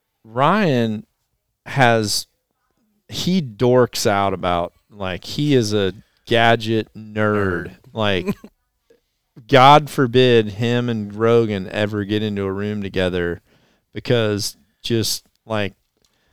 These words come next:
Speaker 1: give me a wingsuit so I can dive out of that, 'cause they're gonna just talk about <laughs> gadgets and gear till I'm just ready to frickin' fly a kite. But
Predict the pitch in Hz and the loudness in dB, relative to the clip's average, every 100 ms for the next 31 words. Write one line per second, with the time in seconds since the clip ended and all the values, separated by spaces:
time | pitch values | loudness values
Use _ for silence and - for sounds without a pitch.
0 | _ _ _ _ - 131 131 123 117 110 | _ _ _ _ 0 2 2 -2 -2 -2
1 | 117 113 - 107 98 - 104 101 104 101 | -4 -6 -6 -6 -6 -4 -4 -4 -6 -2
2 | 104 104 104 101 104 98 92 87 - - | 2 2 2 0 -2 -2 -2 -4 -6 -6
3 | 113 101 113 120 123 117 113 - - 117 | -6 0 -2 -2 -4 -4 -4 -4 0 2
4 | 120 123 117 143 120 - - - - - | 2 0 2 2 2 0 -6 -16 -16 -14
5 | - - 156 131 139 - 151 143 - 160 | -6 2 6 8 6 4 2 2 2 2
6 | 143 110 135 147 139 113 - - - - | 0 0 4 6 6 4 -2 -16 -20 -6
7 | - 143 127 135 135 135 - 120 127 127 | 4 6 6 4 4 2 2 6 6 6
8 | 123 117 - 123 113 123 110 - 113 113 | 4 2 2 -2 0 -2 -2 0 2 4
9 | 98 123 120 117 104 - - _ _ _ | 2 2 4 4 2 -4 -20 _ _ _
10 | - 139 135 123 | -4 2 4 2